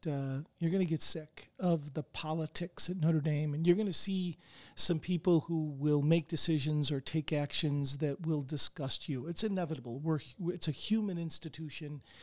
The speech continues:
and you're gonna run up against that." And he said, "My suggestion to you w-, is that when you see that, when you feel that,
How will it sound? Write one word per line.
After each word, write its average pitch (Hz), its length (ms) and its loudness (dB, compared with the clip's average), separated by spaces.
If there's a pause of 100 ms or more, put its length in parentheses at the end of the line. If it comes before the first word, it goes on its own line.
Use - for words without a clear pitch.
(200)
and 160 180 4
you're 190 100 -2
gonna 180 180 -2
run 151 640 -2
up 156 180 -2
against 135 380 -2
that." 143 180 -8
And - 40 -4
he 160 60 2
said, 151 300 2 (400)
"My 190 200 0
suggestion 165 760 -4
to 156 120 -6
you 147 420 2 (260)
w-, 160 220 0
is 151 320 2
that 170 140 -6
when 180 200 2
you 190 100 -2
see 208 300 -2
that, 135 260 -4
when 175 180 6
you 220 120 2
feel 208 540 4
that, 110 500 -10